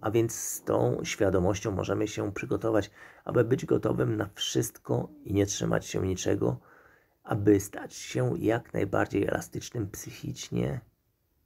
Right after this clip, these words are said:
i chłoń-, i chłonąć wiedzę z otwartym umysłem.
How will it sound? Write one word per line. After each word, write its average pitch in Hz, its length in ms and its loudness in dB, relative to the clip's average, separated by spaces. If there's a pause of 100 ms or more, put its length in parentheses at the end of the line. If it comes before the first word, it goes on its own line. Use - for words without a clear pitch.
(360)
i - 160 -10
chłoń-, 123 720 2 (580)
i 143 80 -4
chłonąć 123 800 0
wiedzę 101 580 4 (160)
z - 140 -10
otwartym 95 760 -2 (100)
umysłem. 104 540 0